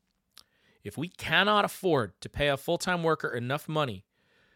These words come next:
to afford a place to live, why have a minimum wage at all? Many employers, especially larger employers, will encourage their employees to access government programs such as affordable housing, food stamp programs,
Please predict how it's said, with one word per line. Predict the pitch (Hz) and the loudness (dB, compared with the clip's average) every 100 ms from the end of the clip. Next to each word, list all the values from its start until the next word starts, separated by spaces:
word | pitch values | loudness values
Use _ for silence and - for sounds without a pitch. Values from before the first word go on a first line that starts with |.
| _ _ _ _ _ _ - | _ _ _ _ _ _ -12
to | - | -8
afford | 113 - 147 185 | -6 0 2 2
a | |
place | - 165 - | 0 -4 -4
to | - | -6
live, | 156 143 104 80 - _ _ _ _ _ _ _ _ _ _ | -4 -2 -2 -6 -20 _ _ _ _ _ _ _ _ _ _
why | - 139 185 | 0 4 4
have | 196 196 | 4 0
a | |
minimum | 185 190 180 170 | 0 0 0 0
wage | 165 165 | -2 -2
at | 139 | -6
all? | 123 131 - _ _ _ _ _ _ _ _ _ _ _ _ _ _ - | -8 -10 -14 _ _ _ _ _ _ _ _ _ _ _ _ _ _ -2
Many | 143 214 | 2 2
employers, | 208 143 131 123 147 147 | 2 -2 -2 -2 -2 -4
especially | 139 170 - 170 | -2 -2 -2 -4
larger | 135 135 180 180 156 | 0 2 2 0 -4
employers, | 123 - 117 117 117 | -6 -8 -8 -8 -8
will | 131 | -10
encourage | 135 127 185 196 151 | -10 -8 -4 -4 -4
their | 160 | -6
employees | 147 - 131 113 113 | -6 -6 -4 -4 -4
to | - 127 | -6 -4
access | 135 - 123 | -4 -4 -8
government | 110 135 170 170 147 | -6 -4 -2 -4 -8
programs | - 156 143 107 90 - - - - - | -4 -2 -2 -6 -10 -16 -20 -20 -20 -14
such | - 156 143 | -2 -2 -2
as | 120 - | -6 -8
affordable | - 151 143 | -2 0 0
housing, | - 165 131 107 92 _ - - | 0 0 0 -6 -12 _ -20 -10
food | - 214 | -4 -2
stamp | - 151 - | 0 -2 -2
programs, | 131 107 101 95 | -4 -4 -8 -12